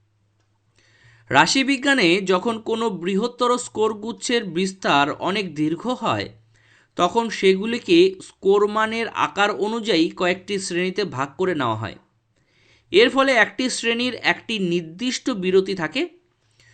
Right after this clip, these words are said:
কোনো অবিচ্ছিন্ন শ্রেণীর ঊর্ধ্বসীমা ও নিম্নসীমার বিয়োগফলকে বলে শ্রেণীর প্রসার বা শ্রেণীর ব্যবধান, ইংরেজিতে ইন্টারভেল বলি আমরা। ছয়ের অথবাতে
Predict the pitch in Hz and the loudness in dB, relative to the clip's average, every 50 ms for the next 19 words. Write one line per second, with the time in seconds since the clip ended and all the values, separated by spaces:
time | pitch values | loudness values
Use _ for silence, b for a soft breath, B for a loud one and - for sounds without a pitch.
0 | b b - 190 190 196 185 - 170 170 175 180 220 233 190 - - - 240 233 | b b 0 0 2 2 2 2 2 2 2 -2 -6 -8 -8 -6 -6 -4 -4 -4
1 | 233 220 - 185 185 190 190 190 190 - - 170 165 160 - 214 202 196 - 226 | -6 -6 -6 -4 -2 0 0 0 0 0 0 -2 -2 -2 -4 -6 -6 -6 -6 -6
2 | 220 220 226 - - 175 175 165 156 156 156 160 175 196 196 190 - 214 208 208 | -4 -4 -6 -4 -2 0 0 0 0 0 -2 -2 -2 -4 -6 -6 -8 -6 -4 -4
3 | 202 170 143 143 156 165 160 160 - - 156 147 143 147 156 156 143 143 170 220 | -4 -4 -4 -2 -2 -2 -2 -2 -4 -6 -4 -4 -4 -4 -4 -2 -2 -2 -2 -2
4 | 330 b b b b b b b b b - - - 160 156 160 160 165 156 160 | -4 b b b b b b b b b -12 -6 -2 0 0 0 0 0 -2 -2
5 | 156 156 156 151 180 226 240 226 165 147 147 147 - - - _ - - - 147 | -2 -4 -4 -2 -2 -2 -2 -2 -2 0 0 0 0 -2 -8 _ -16 -10 -8 -6
6 | 135 143 151 147 143 135 123 117 117 113 117 110 101 95 - - 151 160 165 170 | -4 -4 -4 -4 -2 -2 -2 -4 -4 -4 -4 -6 -8 -8 -10 -8 -6 -6 -4 -4
7 | 185 170 175 175 - 208 226 - - 165 165 165 160 156 170 170 156 135 143 139 | -6 -6 -6 -6 -6 -6 -6 -6 -8 -10 -10 -8 -6 -6 -4 -4 -4 -4 -4 -6
8 | 135 120 113 107 101 101 95 92 78 65 - - _ _ _ _ _ _ _ _ | -6 -4 -6 -6 -6 -6 -8 -10 -12 -14 -16 -20 _ _ _ _ _ _ _ _
9 | _ _ _ _ _ _ _ _ _ _ _ _ _ _ _ _ _ _ _ _ | _ _ _ _ _ _ _ _ _ _ _ _ _ _ _ _ _ _ _ _
10 | _ _ _ _ _ _ _ _ _ _ _ _ _ _ _ _ _ _ _ _ | _ _ _ _ _ _ _ _ _ _ _ _ _ _ _ _ _ _ _ _
11 | _ _ _ _ _ _ _ _ _ _ _ _ _ _ _ _ _ _ _ _ | _ _ _ _ _ _ _ _ _ _ _ _ _ _ _ _ _ _ _ _
12 | _ _ _ _ _ _ _ _ _ _ _ _ _ _ _ _ _ _ _ _ | _ _ _ _ _ _ _ _ _ _ _ _ _ _ _ _ _ _ _ _
13 | _ - - 175 180 208 247 262 254 240 - 185 196 190 240 262 254 254 247 - | _ -4 2 4 6 8 8 8 6 6 4 0 0 0 0 0 0 2 2 4
14 | 180 175 190 185 | 6 6 6 6